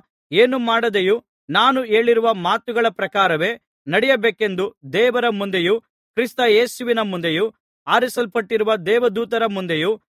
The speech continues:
ಖಂಡಿತವಾಗಿ ಹೇಳುತ್ತೇನೆ. ಅವಸರದಿಂದ ಯಾರ ತಲೆಯ ಮೇಲಾದರೂ ಹಸ್ತವನ್ನಿಟ್ಟು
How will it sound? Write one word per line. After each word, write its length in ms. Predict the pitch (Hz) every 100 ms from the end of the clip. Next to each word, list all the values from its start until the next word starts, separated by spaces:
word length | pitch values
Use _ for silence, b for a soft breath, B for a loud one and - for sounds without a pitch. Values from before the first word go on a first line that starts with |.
| _ -
ಖಂಡಿತವಾಗಿ 720 | 214 254 - 247 226 214 208
ಹೇಳುತ್ತೇನೆ. 600 | 208 180 196 196 175 165 127 - _ _ _
ಅವಸರದಿಂದ 680 | 165 240 269 262 254 214 202 175 208 _ _ 139
ಯಾರ 260 | 190 262 262
ತಲೆಯ 340 | - 208 247
ಮೇಲಾದರೂ 640 | 240 233 220 190 170 170 233 - _ _
ಹಸ್ತವನ್ನಿಟ್ಟು 680 | 165 208 262 262 226 226 -